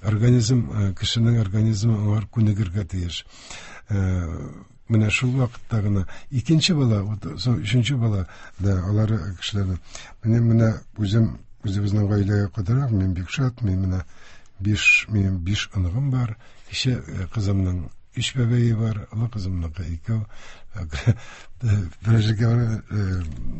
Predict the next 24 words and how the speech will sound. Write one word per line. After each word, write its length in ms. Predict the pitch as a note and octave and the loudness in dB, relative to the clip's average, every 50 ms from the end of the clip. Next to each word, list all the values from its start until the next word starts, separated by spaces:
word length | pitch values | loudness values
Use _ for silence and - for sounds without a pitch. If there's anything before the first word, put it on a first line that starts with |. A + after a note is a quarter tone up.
| - - F#2 | -4 -4 -2
бер 120 | G#2+ G2+ - - | -4 -4 0 0
көнне 320 | A#2+ G#2+ G#2 A2+ A#2 A2+ - - - G2 | 2 4 4 4 4 2 2 -2 -6 -6
дусларым 420 | G2 - - - A2 G#2+ A2+ A2+ | -6 -6 -4 -2 -2 0 0 0
чакыргач, 560 | - - A2 - - A2+ G#2+ G2+ C3+ D3+ B2+ - - - - - - G#2+ F#2+ - - - - - - - | -2 -2 -6 -6 -6 -6 -4 -4 -6 -6 -8 -10 -16 -18 -18 -12 -10 -10 -10 -10 -12 -16 -14 -12 -6 -2
"Гафу 260 | G#2+ G#2 G2 B2+ B2+ | -2 0 2 2 2
итегез, 320 | A2+ - B2+ A#2 A2+ - - - - - - - - - | 2 2 0 -2 -2 -4 -10 -20 -20 -20 -20 -18 -16 -12
э, 100 | - F#2+ | -8 -6
менә, 220 | F#2+ G2 G2+ G2 F2 | -4 -4 -4 -4 -6
э, 360 | D2 C#2+ - - F#2+ F2 D#2+ | -8 -10 -10 -8 -8 -8 -8
шундый 380 | - - A#2 G2+ F#2+ G#2+ G#2 - - | -6 -4 -4 -2 -2 -2 -2 -2 -4
бик 240 | - F#2+ G2+ F#2 - - - - - - | -6 -8 -8 -8 -8 -12 -20 -18 -14 -10
матур 320 | F#2 G2 F#2+ E2+ G#2+ G#2+ F#2 | -8 -6 -6 -6 -6 -8 -8
кеше 200 | - - A2+ A2+ | -6 -4 -4 -2
булган, 280 | A2 G#2+ G#2 G2 F#2+ | -2 -2 -2 -2 -2
мин, 180 | G2+ G#2 G2+ F#2+ | -2 -2 -2 -4
мин 120 | F#2+ G2+ - - | -6 -8 -4 -2
кайтасым 480 | A#2 G#2+ - A#2+ A2+ - - A2+ G2+ | -2 -2 -2 -2 -4 -2 -2 -2 -2
бар 180 | F#2+ G2+ F2+ F2+ | -2 -2 -4 -6
иде". 200 | F2 D#2+ F#2 - - - - - - - | -6 -8 -10 -14 -16 -20 -20 -20 -16 -8
Түгендер 380 | - F3+ F3 F#3+ F3 E3 D#3+ D3+ | -4 0 0 2 2 2 0 0
менә 160 | D3 C#3+ C3 A#2 | 0 0 0 0
бер 200 | A#2+ A#2+ A2 A2 | -2 -2 -2 -4
кешегә 240 | G#2 - - - A#2 | -6 -6 -6 -4 -2
менә 300 | A2 A#2 A#2 G#2+ D2 | 0 0 -2 -2 -4